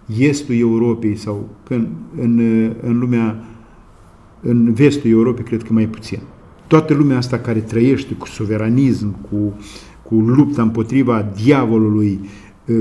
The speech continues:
global și așa mai departe. În primul rând, Trump, care face toată chestia asta. Eu cred că ei, vă spun ce cred eu că au așteptat ei de la Putin.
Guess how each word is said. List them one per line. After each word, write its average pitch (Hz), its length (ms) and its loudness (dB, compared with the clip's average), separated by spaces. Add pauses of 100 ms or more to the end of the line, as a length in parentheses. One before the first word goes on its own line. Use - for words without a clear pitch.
global 120 580 2
și - 160 -8
așa 107 160 -4
mai 113 100 0
departe. 107 380 -6 (800)
În 120 120 -2
primul 120 260 0
rând, 113 180 2
Trump, 113 320 -4
care 90 440 -14
face 95 280 -12
toată - 260 -14
chestia - 360 -14
asta. - 120 -20 (160)
Eu 165 160 8
cred 151 300 0
că 131 100 -6
ei, 127 300 0 (260)
vă 123 120 -4
spun 165 240 -2
ce - 160 -6
cred 123 260 -4
eu 135 80 -2
că 127 120 -6
au 107 80 0
așteptat 107 460 -6
ei 104 80 -4
de 95 120 -10
la 92 80 -10
Putin. - 280 -14